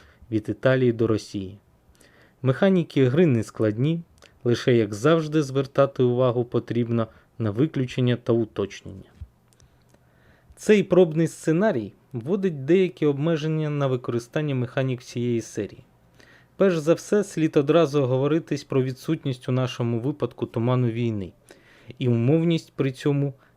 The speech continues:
лінії прямої видимості. Ігри серії передбачають використання карт подій, але ми поки від них відмовимось.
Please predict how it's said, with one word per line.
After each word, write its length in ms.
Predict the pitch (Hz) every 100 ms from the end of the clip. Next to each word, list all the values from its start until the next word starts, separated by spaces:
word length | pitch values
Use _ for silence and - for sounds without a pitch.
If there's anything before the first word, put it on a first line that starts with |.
| -
лінії 440 | 113 131 131 127
прямої 440 | 120 117 110 110 113
видимості. 640 | 110 104 98 92 - - - _ _ _ _ _ _
Ігри 300 | - 185 165
серії 380 | 180 - 202 190
передбачають 760 | 160 156 147 143 139 - 151 143
використання 720 | 131 139 131 - 139 135 127
карт 340 | - 131 135
подій, 460 | - 135 170 202 196 _ _
але 260 | 123 123 147
ми 240 | 196 226 - _ _ _ -
поки 380 | 175 185 185 151
від 180 | 123
них 220 | 113 143 143
відмовимось. 720 | 143 123 101 98 98 101